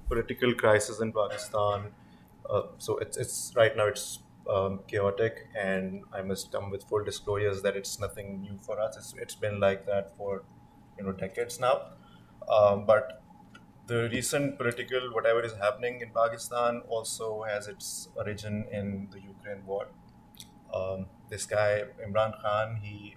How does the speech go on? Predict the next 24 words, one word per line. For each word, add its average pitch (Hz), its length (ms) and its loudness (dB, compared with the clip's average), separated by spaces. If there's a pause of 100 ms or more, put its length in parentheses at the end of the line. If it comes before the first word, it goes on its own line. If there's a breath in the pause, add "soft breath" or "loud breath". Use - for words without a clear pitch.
(140)
went 101 320 -6
to, 98 320 -16 (680 loud breath)
uh, 95 360 0 (420)
Russia 107 640 0
the 107 80 -14
day 107 460 -4
Russia 104 320 -4
invaded 98 360 -10
Ukraine, 95 400 -12 (920)
s-, - 260 -14
um, 98 420 4
to 123 80 -10
sign 113 560 0
a - 100 -18
two 120 120 -8
billion 110 340 -6
dollar, 104 480 0 (340)
uh, 98 320 2
energy 107 440 -4
deal 98 220 -8 (680)
for 101 340 0 (180)
just - 220 -12
like 98 240 -6
to, 104 60 -10